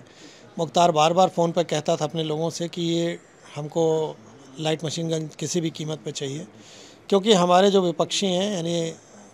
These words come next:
कृष्णानंद राय, उनकी गाड़ी बुलेट प्रूफ राइफल के against में है और ये भेज देगी। तो अगर मैं उस समय लाइट मशीन गन ना पकड़ा होता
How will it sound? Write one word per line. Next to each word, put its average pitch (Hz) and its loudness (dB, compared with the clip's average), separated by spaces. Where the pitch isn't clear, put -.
कृष्णानंद 160 -4
राय, 139 -6
उनकी 202 2
गाड़ी 190 4
बुलेट 170 -2
प्रूफ 185 0
राइफल 147 -2
के 175 2
against 151 -6
में 147 -8
है 196 -6
और 220 0
ये 220 4
भेज 156 4
देगी। 123 -10
तो 180 -8
अगर 170 4
मैं 214 6
उस 208 2
समय 220 2
लाइट 202 4
मशीन 202 0
गन 208 4
ना 180 4
पकड़ा 190 4
होता 131 -4